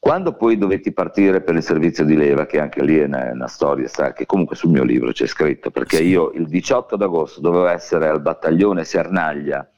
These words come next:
Speaker 1: ad Albenga, nei bersaglieri.
Speaker 2: Dovevi essere, sì.
Speaker 1: Dovevo essere.
Speaker 2: <laughs>
Speaker 1: Invece mio padre a quei tempi fece una cosa che non avrebbe mai fatto nella vita,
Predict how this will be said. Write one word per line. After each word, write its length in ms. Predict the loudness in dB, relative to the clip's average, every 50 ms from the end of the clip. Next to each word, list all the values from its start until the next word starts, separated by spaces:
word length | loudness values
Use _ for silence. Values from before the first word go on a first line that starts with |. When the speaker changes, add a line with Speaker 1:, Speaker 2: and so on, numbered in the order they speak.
| _ _ -20 -20 -16 -8 -6
Speaker 1:
ad 120 | -4 -2 0
Albenga, 540 | -2 0 0 0 0 2 2 0 0 0 0
nei 140 | -2 -2
bersaglieri. 880 | -2 -2 -4 -2 -2 -2 0 2 2 2 2 2 0 0 0 -2 -4 -6
Speaker 2:
Dovevi 480 | -12 -8 -6 -4 -4 -2 -2 -2 -2 -2
essere, 500 | -2 -2 -2 -2 0 2 4 4 2 2
sì. 300 | -2 -4 -6 -4 -4 0
Speaker 1:
Dovevo 720 | 0 2 2 2 2 2 2 2 2 2 2 2 2 2 2
essere. 640 | 0 0 -2 -4 -2 0 2 2 0 -2 -4 -8 -12
Speaker 2:
<laughs> 720 | -12 -12 -12 -12 -6 -2 -2 -2 -2 -2 -2 -4 -2 0
Speaker 1:
Invece 300 | 2 2 2 2 2 2
mio 160 | 2 2 2
padre 300 | 2 0 0 0 -2 -2
a 20 | -2
quei 180 | -2 -2 -2
tempi 400 | 0 0 0 0 0 -2 -2 -4
fece 300 | -2 0 0 0 0 0
una 140 | -2 -2 -2
cosa 340 | 0 0 0 0 -2 -4 -6
che 100 | -6 -4
non 160 | -2 -2 -2
avrebbe 540 | -2 -2 -4 -2 -2 -2 -2 -2 -2 0 0
mai 380 | 2 4 4 4 2 0 -2
fatto 440 | -6 -6 -6 -4 -4 -4 -4 -2 -2 0
nella 200 | 2 2 0 2
vita, 500 | 2 2 2 2 0 0 -4 -4 -4